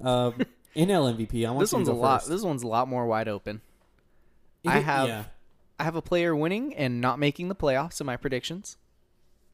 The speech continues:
Speaker 1: Okay.
Speaker 2: Nolan Arenado. I know you don't like him.
Speaker 1: I don't dislike him. I just, he's overhyped 'cause he plays at Coors.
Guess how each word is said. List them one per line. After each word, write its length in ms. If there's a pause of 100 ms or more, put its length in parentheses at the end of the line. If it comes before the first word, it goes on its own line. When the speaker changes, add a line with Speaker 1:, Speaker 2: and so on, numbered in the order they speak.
(140)
Speaker 1:
Okay. 320 (680)
Speaker 2:
Nolan 240
Arenado. 460 (1400)
I 100
know 220
you 140
don't 180
like 180
him. 180 (480)
Speaker 1:
I 80
don't 160
dislike 400
him. 140
I 80
just, 340
he's 240
overhyped 480
'cause 380 (160)
he 100
plays 300
at 120
Coors. 440